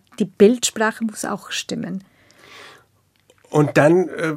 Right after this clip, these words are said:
Speaker 2: habe ich auch noch die Erfahrung gemacht, dass, dass es dann im Feuilleton einer Zeitung ein gefeiertes Kinderbuch gibt. Und dann denke ich, „Oh, das klingt ja toll.“ Und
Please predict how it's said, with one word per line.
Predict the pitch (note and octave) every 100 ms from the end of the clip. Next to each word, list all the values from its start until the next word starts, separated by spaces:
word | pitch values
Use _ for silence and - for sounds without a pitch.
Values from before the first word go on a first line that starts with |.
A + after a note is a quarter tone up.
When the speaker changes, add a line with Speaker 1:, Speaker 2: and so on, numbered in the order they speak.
| D3+
Speaker 2:
habe | D3
ich | E3
auch | E3
noch |
die | D#3+
Erfahrung | E3+ D#3+ E3+ F3
gemacht, | D#3+ D3+ C#3+
dass, | D#3 C#3 - -
dass | B2+
es | A#2+ A#2
dann | B2+ A#2 A2+ G#2+ -
im | - G#2
Feuilleton | - C3 C#3+ C#3 C3+ B2+
einer | A#2 A#2+ A#2
Zeitung | A#2 A2+ B2+ A#2+
ein | A2 G#2+ A2
gefeiertes | A#2+ A#2 B2 B2+ A#2+ -
Kinderbuch | C#3 C#3+ B2+ C3 -
gibt. | D#3 C#3 - -
Und | - A2+ A2
dann | G#2
denke | G#2 G#2
ich, | G2+
„Oh, |
das | G2+
klingt | - A#2
ja | G2+
toll.“ | - C3 D3 D#3
Und | E3 A#2+ A#2+